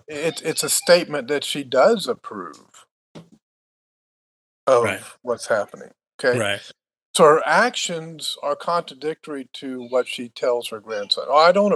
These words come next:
Speaker 2: Now,
Speaker 1: approve
Speaker 2: let
Speaker 1: of
Speaker 2: me
Speaker 1: that."
Speaker 2: ask you and clarify something right before you step on to the next.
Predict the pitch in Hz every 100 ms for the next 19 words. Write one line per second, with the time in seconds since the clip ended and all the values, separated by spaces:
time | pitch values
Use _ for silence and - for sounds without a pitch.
0 | - 156 156 156 175 196 190 180 - 196
1 | 156 139 - 156 147 - 139 - 151 165
2 | 139 131 123 151 131 - 127 120 131 117
3 | - 123 110 104 117 117 127 -